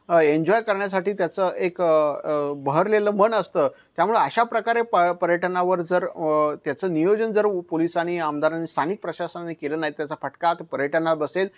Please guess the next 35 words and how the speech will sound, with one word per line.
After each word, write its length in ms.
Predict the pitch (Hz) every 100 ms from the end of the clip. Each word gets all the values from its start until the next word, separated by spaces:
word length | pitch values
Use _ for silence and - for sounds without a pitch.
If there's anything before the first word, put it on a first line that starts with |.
| - -
आणि 120 | 170
मोठ्या 280 | 202 170 226
प्रमाणात 240 | 220 220
जर 100 | 208
पर्यटनावर 680 | 226 190 170 175 190 196 208
रोजगार 480 | 185 147 135 143 180
आहे 120 | 143 -
हे 140 | 165
लक्षात 300 | 147 147 170
घेतलं 260 | 151 135 143
पाहिजे. 200 | 131 120 _ _
त्यामुळे 220 | - 175 214
पावसाळ्या 420 | 175 156 175 196
काळामध्ये 600 | 196 180 180 185 185 202 196 _ _
कर्जतकरांना 640 | 143 143 185 196 196 208
रोजगार 500 | 208 165 147 143 208
मिळतो 320 | 233 208 175 170
पर्यटनाच्या 580 | 160 156 160 165 160
दृष्टिकोनातून, 760 | 165 135 135 190 180 160 143 139 - _ -
त्यामुळे 340 | 180 269 196
यावर 340 | 143 208 208 285
कुठे 240 | 262 240
तर 60 | 254
उपाययोजना 540 | 233 233 226 214 214
केली 240 | 208 190
पाहिजे. 280 | 185 180 180
आमदारांचे 500 | 185 165 170 202 202
भाऊ 200 | 190 180
जरी 160 | 190 196
हवालदार 380 | 165 175 175 175
झाले 220 | 160 160
असले 220 | 156 175
तर 160 | 170 185
प-, 100 | 214
ह-, 640 | 160 147 - _ _